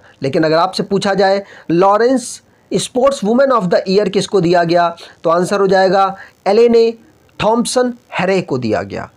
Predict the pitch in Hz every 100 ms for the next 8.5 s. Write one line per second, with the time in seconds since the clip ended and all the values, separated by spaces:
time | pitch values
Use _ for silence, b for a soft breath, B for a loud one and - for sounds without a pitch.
0 | b b 139 180 180 190 208 170 180 170
1 | 180 185 214 214 226 - 156 156 160 160
2 | 190 147 139 - b b - - 180 185
3 | 190 165 139 - _ - 160 160 - B
4 | B B B B - 170 226 - 233 226
5 | 240 - _ 247 233 139 - _ 233 269
6 | 262 254 208 - 151 131 170 214 262 254
7 | 240 233 226 190 247 202 226 208 208 202
8 | 185 190 185 190 185